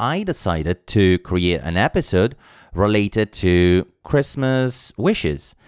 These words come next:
to our colleagues and to our friends or managers. So that's the idea behind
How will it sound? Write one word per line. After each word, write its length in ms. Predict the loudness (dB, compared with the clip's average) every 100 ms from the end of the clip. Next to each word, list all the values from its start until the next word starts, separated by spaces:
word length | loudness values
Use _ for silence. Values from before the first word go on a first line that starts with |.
| -20 _ -18
to 340 | 0 4 4 4
our 400 | 2 2 2 0
colleagues 720 | 0 0 2 2 2 2 -2 -4
and 260 | -2 -2 -2
to 180 | 0
our 140 | 0 -2
friends 680 | 0 0 0 -2 -6 -8
or 180 | -4 -4
managers. 840 | 0 0 0 -2 0 2 2 -2 -12 _ -20 -20 _
So 160 | -2
that's 260 | 0 -2 -2
the 180 | -2 0
idea 320 | 0 0 0
behind 580 | 0 0 0 0 -2